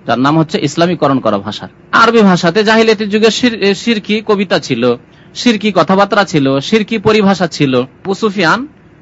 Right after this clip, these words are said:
খালিদ বিন ওলীদ, এরা তখন মুশরিক ছিল, মুশরিকদের পক্ষ থেকে লড়াই করছিল। আবু সুফিয়ান চিৎকার করে বলেছিল যে, "লানাল উজ্জা, আমাদের উজ্জা দেবী রয়েছে।" উজ্জা তাদের বদ আকীদা, তাদের শিরকি আকীদা ছিল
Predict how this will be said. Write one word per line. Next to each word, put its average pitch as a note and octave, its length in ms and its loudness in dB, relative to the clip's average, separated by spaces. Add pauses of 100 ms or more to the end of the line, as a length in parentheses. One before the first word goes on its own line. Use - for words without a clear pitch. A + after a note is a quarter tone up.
(280)
খালিদ D#3+ 240 -2
বিন D3+ 120 -8
ওলীদ, D#3 200 -6 (320)
এরা C#3+ 120 -4
তখন D#3+ 420 -6
মুশরিক G3+ 420 -8
ছিল, D3 200 -6
মুশরিকদের D#3+ 380 -6
পক্ষ - 220 -10
থেকে D3+ 180 -6
লড়াই A#2+ 200 -2
করছিল। E3 340 -10 (380)
আবু E3+ 200 0
সুফিয়ান G#3 340 -2
চিৎকার F3 300 -4
করে B2 160 -4
বলেছিল C#3 460 -4 (460)
যে, C#3+ 180 -2
"লানাল C4 320 4
উজ্জা, B3 340 0
আমাদের A3 300 0
উজ্জা A#3 340 -2
দেবী G3 220 0
রয়েছে।" D#3+ 220 -4
উজ্জা F3 400 -4
তাদের D#3+ 280 -6 (720)
বদ C#3+ 160 0
আকীদা, B2 360 -2
তাদের C3 220 -6
শিরকি E3 300 -4
আকীদা G#2+ 280 -6
ছিল B2+ 260 -6